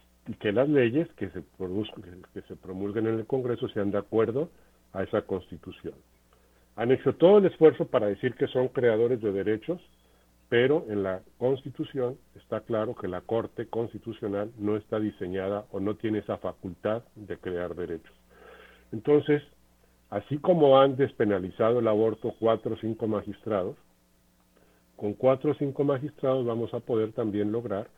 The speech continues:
que se vuelva a proteger la vida de los niños por nacer y de sus mamás.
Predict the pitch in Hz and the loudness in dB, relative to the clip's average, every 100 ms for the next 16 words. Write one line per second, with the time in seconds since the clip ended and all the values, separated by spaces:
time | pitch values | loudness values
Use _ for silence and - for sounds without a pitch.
0 | _ _ _ _ 98 - 90 87 101 120 | _ _ _ _ -8 -6 -10 -6 -2 -2
1 | 120 123 117 - 95 - 110 104 104 104 | 2 2 2 -2 -6 -6 -4 -2 -2 0
2 | 110 104 92 87 92 95 98 - 87 87 | 0 -2 -4 -6 -6 -6 -6 -6 -8 -8
3 | 82 101 101 92 - 82 82 78 71 | -6 -4 -4 -6 -8 -12 -12 -14 -18